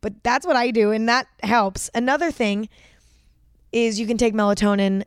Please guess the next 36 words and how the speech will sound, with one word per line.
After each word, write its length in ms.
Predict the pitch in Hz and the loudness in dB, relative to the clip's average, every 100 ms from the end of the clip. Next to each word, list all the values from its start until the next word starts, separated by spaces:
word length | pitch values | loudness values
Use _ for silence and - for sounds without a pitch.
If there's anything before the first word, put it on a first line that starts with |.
| _ | _
obviously 320 | 208 202 190 | -4 -2 -4
check 200 | 202 202 | -2 -2
with 100 | 196 | -2
your 80 | 185 | -2
doctor. 540 | 185 180 180 190 185 - 220 | 0 -2 -2 0 -2 -2 0
It 120 | 214 | 2
is 340 | 214 190 - - _ _ - | 2 0 -10 -20 _ _ -6
something 260 | 233 214 | -2 0
that 80 | 202 | -2
you 60 | 196 | -2
can 140 | 202 | 0
buy 320 | 190 190 185 196 _ | 2 2 0 -4 _
from 380 | - 190 185 190 _ _ _ _ _ _ _ 180 | -8 -4 -4 -8 _ _ _ _ _ _ _ -2
basically 440 | 208 190 202 190 | -2 0 -4 -4
any, 320 | 196 190 185 - _ - _ _ _ _ _ _ | -4 -4 -6 -8 _ -20 _ _ _ _ _ _
like, 200 | 185 196 | -12 -10
C 220 | - 208 | -8 -6
V 140 | 190 190 | 0 0
S 200 | 185 196 | 0 -2
or 60 | |
Walgreens 520 | 185 190 185 185 185 | 0 -2 -2 -4 -4
or 60 | 190 | -6
Target 420 | 180 190 185 190 | -2 0 0 0
or 100 | 196 | 0
whatever, 280 | 202 196 196 | 0 -2 -2
but 280 | 190 202 - _ - | -4 -4 -6 _ -14
I 120 | 214 | -10
also 240 | 202 208 | -8 -6
don't 220 | 196 196 | -6 -4
know, 220 | 196 202 208 | -2 -2 0
like, 200 | 202 202 _ | -2 -2 _
I'm 80 | 202 | -6
not 140 | 202 | -4
a 60 | 190 | -2
fucking 280 | 208 190 185 | -2 -2 0
doctor, 460 | 185 180 226 233 | 2 2 2 0